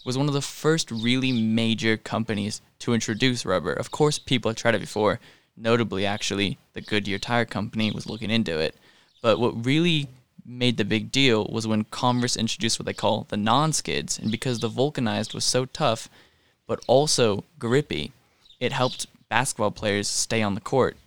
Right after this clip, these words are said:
And this is, like, the early, you know, nineteen seventeen, nineteen eighteen. And that shoe's rocketed to stardom,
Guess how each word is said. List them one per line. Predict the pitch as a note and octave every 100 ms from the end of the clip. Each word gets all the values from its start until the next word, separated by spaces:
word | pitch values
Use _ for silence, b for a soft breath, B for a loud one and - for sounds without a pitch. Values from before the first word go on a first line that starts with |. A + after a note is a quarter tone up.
| _ -
And | A2+
this | A#2+
is, |
like, | B2 -
the | G2+ - -
early, | C3 A#2+ A#2+ A#2
you | G#2 A2
know, | G#2
nineteen | G#2 G2 - A2
seventeen, | A2+ G#2 A#2+
nineteen | G#2+ G#2+ -
eighteen. | A2+ - - - b b b
And | - A2+
that | G#2 -
shoe's | - A#2 A2 -
rocketed | A2 G#2+ B2+ A2
to |
stardom, | A2 B2 C3 A#2 A2